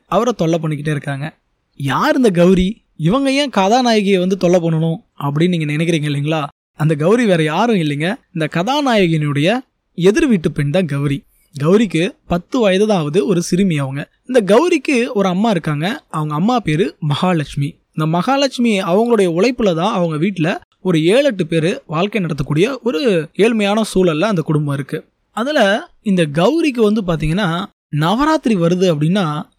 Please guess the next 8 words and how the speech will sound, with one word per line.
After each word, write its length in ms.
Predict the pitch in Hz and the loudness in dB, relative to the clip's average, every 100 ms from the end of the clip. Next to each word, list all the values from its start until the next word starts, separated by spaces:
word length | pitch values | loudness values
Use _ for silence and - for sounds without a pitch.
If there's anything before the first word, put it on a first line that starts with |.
| _ | _
பயங்கர 520 | 143 170 269 311 285 190 | -4 -2 -2 0 0 0
குதூகலம் 300 | 170 214 185 | 0 2 2
அவங்களுக்கு. 460 | 156 143 139 127 - _ _ _ _ _ | 0 -4 -8 -10 -16 _ _ _ _ _
அந்த 240 | 151 156 | -4 -2
நாட்கள்ல 640 | 156 190 202 202 165 170 214 - | -2 -4 0 0 2 0 -4 -12
ரொம்ப 440 | - 156 175 269 | -2 0 2 2
மகிழ்ச்சியா 400 | 220 202 185 214 180 | 2 0 0 -2 -2
இருப்பாங்க. 360 | 175 156 160 | -6 -8 -10